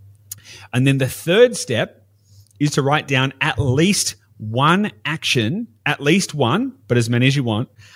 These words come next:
at least one action that you could take to, to act on that opportunity.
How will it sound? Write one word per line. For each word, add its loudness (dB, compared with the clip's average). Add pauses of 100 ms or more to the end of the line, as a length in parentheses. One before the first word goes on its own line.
(100)
at -4
least 2
one 2
action -2 (160)
that 0
you 2
could -4
take -4 (360)
to, 0 (240)
to -2 (160)
act -4 (100)
on -4
that -2
opportunity. -4